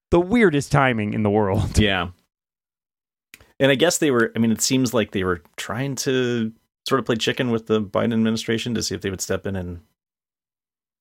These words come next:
Speaker 1: So far they
Speaker 2: nullify the
Speaker 1: haven't.
Speaker 2: van, the ban, but, uh,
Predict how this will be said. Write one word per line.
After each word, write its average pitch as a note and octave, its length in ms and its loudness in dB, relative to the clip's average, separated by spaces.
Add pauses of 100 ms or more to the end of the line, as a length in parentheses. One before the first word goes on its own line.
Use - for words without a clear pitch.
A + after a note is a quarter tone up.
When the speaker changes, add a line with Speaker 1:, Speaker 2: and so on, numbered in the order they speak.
Speaker 1:
So - 100 -6
far F2 180 -2
they E2+ 80 -4
Speaker 2:
nullify G2+ 160 0
the F#2 120 -4
Speaker 1:
haven't. F2+ 40 -8
Speaker 2:
van, F#2+ 260 -6 (100)
the G2+ 100 -4
ban, G2 640 -6
but, - 280 -10
uh, E2+ 200 -12